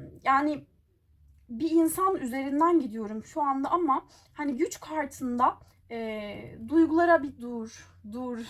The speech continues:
demek vardır. E, hani bir kişiye karşı şöyle bir olasılık da var. E, bir kişiye platonik olup duygularınızı içinizde saklamış da olabilirsiniz. Bu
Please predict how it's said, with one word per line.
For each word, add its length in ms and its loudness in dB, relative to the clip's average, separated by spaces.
demek 460 -2
vardır. 460 -2
E, 180 0
hani 420 2
bir 100 -12
kişiye 380 -4
karşı 340 2
şöyle 280 0
bir 40 0
olasılık 480 -2
da 140 -6
var. 300 2
E, 400 -6
bir 100 -4
kişiye 280 -2
platonik 540 0
olup 420 -6
duygularınızı 520 0
içinizde 520 -2
saklamış 720 -2
da 100 0
olabilirsiniz. 800 -4
Bu 120 -10